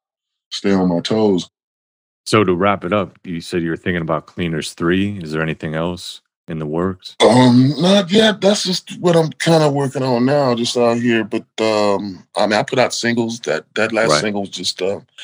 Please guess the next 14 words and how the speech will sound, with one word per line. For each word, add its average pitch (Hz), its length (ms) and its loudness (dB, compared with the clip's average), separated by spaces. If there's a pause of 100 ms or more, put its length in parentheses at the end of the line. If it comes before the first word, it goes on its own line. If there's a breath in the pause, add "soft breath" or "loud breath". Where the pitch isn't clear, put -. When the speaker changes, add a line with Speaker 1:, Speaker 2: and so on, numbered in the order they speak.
(680 loud breath)
Speaker 1:
something 98 400 0
I 92 220 4 (140)
wanted 95 340 2
to 87 80 -2
do 98 280 0
since 87 240 -4
I 95 120 6
was 92 160 2
out 92 200 4
here 101 160 0
in 92 60 2
Atlanta 98 380 2
and, 87 340 -2
uh, 85 320 -2